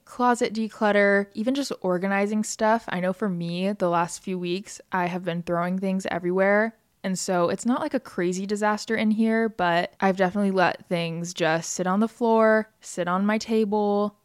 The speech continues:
sit on the couch, sit on my, like, coffee table,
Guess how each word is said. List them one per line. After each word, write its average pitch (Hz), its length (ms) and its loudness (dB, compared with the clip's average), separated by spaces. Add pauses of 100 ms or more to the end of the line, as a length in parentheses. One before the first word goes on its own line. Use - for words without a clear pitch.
(320)
sit - 240 -4
on 190 120 0
the 226 80 0
couch, 214 600 0
sit 175 160 -6
on 180 160 -2
my, 196 500 0 (240)
like, 175 420 -2
coffee 202 360 0
table, 185 520 2